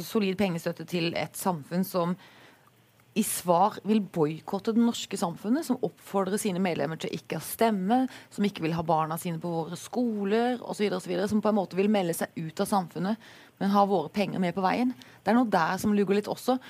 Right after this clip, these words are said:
men ikke lovmessig, men altså sånn moralsk, juridisk. Det, det føles som en sånn litt destruktiv, øh, destruktiv kraft i forhold til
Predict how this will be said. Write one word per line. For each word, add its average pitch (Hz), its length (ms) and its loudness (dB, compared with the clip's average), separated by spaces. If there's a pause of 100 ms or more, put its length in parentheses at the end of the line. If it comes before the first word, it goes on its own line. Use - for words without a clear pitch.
(140)
men 220 100 -2
ikke 277 400 0
lovmessig, 247 640 2
men 240 220 2
altså - 260 -2
sånn 214 220 2
moralsk, 190 560 0
juridisk. 185 580 -2
Det, 233 140 4 (560)
det 214 100 -6
føles 190 240 4
som 220 140 4
en 240 80 4
sånn 202 320 2 (180)
litt 226 220 -2
destruktiv, - 680 -4 (120)
øh, 117 460 2
destruktiv 185 720 -4
kraft - 380 -6
i - 80 -4
forhold 190 240 -2
til 196 300 4